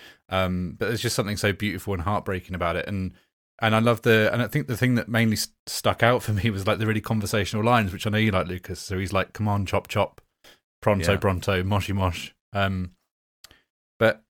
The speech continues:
Speaker 1: obviously it's in the name of the song, but this song, it, this song sounds like a sun rising to me. Um,
Speaker 2: Yes. Yeah, yeah.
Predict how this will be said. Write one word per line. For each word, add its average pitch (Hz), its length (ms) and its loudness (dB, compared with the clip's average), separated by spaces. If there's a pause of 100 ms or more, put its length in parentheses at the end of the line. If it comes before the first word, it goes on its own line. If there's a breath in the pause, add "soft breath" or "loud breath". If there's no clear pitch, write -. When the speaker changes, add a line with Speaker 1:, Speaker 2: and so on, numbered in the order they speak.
(200)
Speaker 1:
obviously 123 340 4
it's - 140 -2
in 110 80 2
the 104 80 2
name 104 200 2
of 92 60 -4
the 87 80 -4
song, 110 300 2
but 98 100 -2
this 120 140 -2
song, 104 420 0 (340)
it, - 200 -8
this 127 160 -2
song 131 180 4
sounds 127 300 6
like 95 220 0
a 95 40 -2
sun 95 260 -2
rising 87 460 -6 (140)
to 92 100 -8
me. 85 260 -12 (320)
Um, 87 380 -8 (420)
Speaker 2:
Yes. - 600 0 (180)
Yeah, 90 180 0
yeah. 82 220 -2